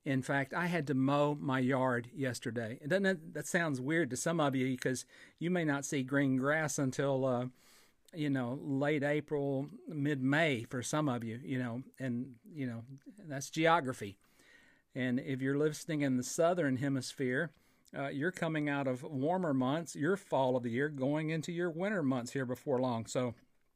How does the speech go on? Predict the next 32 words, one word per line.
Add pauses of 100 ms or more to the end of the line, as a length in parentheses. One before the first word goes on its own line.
(520)
you
know,
we've
got
all
kind
of
situations
around
the
globe (460)
where
weather's
concerned, (320)
but (380)
we
all
can
ask
ourselves (480)
a
really
good
question
every
single
day,
and
that's
gonna
be
the